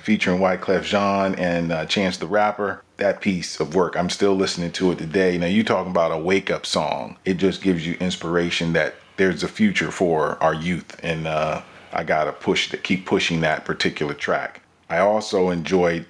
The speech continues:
the Bun B E P with, uh, Ellie Money or Less. I still love that tr-, that whole E P. I'm, I'm still bumping it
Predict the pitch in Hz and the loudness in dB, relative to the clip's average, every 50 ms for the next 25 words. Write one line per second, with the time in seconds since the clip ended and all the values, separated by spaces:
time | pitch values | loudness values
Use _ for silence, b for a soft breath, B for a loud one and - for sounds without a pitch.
0 | - - - 85 82 - 90 98 87 87 107 101 98 95 87 87 98 98 95 92 | -14 -14 -14 -14 -6 -2 -2 0 2 2 2 2 0 0 -2 -2 0 0 0 -2
1 | 92 - 104 101 95 - - 110 104 98 95 92 87 90 85 85 - 85 85 82 | 0 0 0 0 0 0 0 2 2 2 2 2 2 2 2 2 2 2 2 2
2 | 78 76 76 - - - _ _ - 101 101 98 98 95 92 98 98 101 101 98 | 2 0 -2 -4 -8 -12 _ _ -2 0 2 2 2 2 4 4 2 2 2 0
3 | 95 92 82 80 85 92 98 104 107 113 - - - - 85 82 - - - 98 | 0 0 0 0 0 2 2 4 2 2 -2 -6 -6 -6 -6 -6 -6 -2 2 2
4 | 95 90 82 85 80 78 76 76 78 73 73 - - - - 82 87 87 - 80 | 4 4 4 2 2 2 0 0 -2 -2 -2 -4 -8 -10 -4 0 0 0 0 0
5 | 82 92 98 98 92 82 - 87 85 78 - - 82 78 76 76 73 - 85 85 | 0 2 2 2 2 0 -2 -4 -6 -6 -6 -8 -8 -6 -8 -10 -6 -4 -4 -4
6 | 87 - - 87 85 80 - - - 98 98 92 76 - 98 92 90 - 85 85 | -2 -4 -4 -4 -4 -6 -6 0 2 2 2 2 2 0 0 0 0 0 -2 0
7 | 85 80 78 - | 0 0 -2 -4